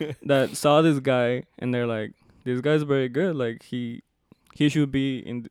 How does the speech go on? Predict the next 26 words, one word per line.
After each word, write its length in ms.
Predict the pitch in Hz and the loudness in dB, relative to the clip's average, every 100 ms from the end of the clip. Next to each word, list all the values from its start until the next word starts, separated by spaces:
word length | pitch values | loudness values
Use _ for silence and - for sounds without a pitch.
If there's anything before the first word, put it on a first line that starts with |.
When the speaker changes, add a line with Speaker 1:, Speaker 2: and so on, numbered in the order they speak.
| _ - | _ -8
Speaker 2:
in 120 | 120 | -4
Speaker 1:
No, 60 | 117 | -4
Speaker 2:
our 120 | 110 | -4
group," 280 | 156 196 - | -2 -2 -2
Speaker 1:
like, 100 | 139 | -2
Speaker 2:
you 60 | 135 | 0
Speaker 1:
the 100 | 160 | 0
Speaker 2:
know? 80 | |
Speaker 1:
fact 180 | 160 156 | 0 -2
that 140 | 180 147 | -4 -4
he's 220 | 160 127 | -6 -6
in 240 | 139 147 | -6 -4
that 200 | 143 131 | -4 -4
situation 880 | - 135 - 117 165 175 143 113 107 | -8 -10 -6 0 2 2 0 -4 -8
Speaker 2:
Yeah. 60 | 127 | -2
Speaker 1:
already 240 | 131 131 127 | 2 2 -2
tells 320 | 127 127 123 | -2 -2 0
you, 120 | 120 | -2
like, 280 | 113 107 - _ _ _ | -2 -4 -8 _ _ _
everything 400 | 127 135 135 139 | -4 -2 -4 -2
you 140 | 135 131 | 0 0
need 160 | 131 123 | 0 -4
to 100 | 117 | -2
know. 160 | 139 160 | 0 2
Speaker 2:
<laughs> 200 | 117 | 2
Speaker 1:
Like, 140 | 113 | 0